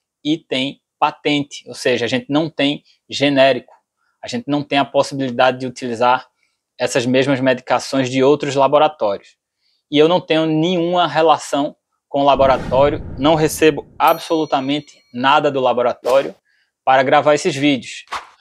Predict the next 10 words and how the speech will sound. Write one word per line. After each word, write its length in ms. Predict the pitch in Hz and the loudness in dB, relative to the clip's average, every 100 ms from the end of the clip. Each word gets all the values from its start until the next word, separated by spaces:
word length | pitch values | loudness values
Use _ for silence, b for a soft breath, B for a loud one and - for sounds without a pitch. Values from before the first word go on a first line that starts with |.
| b | b
Assim 220 | 123 - 156 | -6 -2 0
como 180 | 165 | 2
eu 60 | 165 | 4
gravo, 300 | 147 147 147 | 6 4 2
por 100 | 151 | -2
exemplo, 400 | 139 135 143 165 | 0 -2 -4 -4
vídeos 400 | 117 143 143 113 - | -2 -2 -2 -4 -4
sobre 320 | - 127 135 - | -2 0 -2 -2
outras 320 | 143 156 147 135 | 0 0 0 0
medicações, 840 | 131 120 123 - - 139 127 | -2 0 -2 -2 -4 -2 -2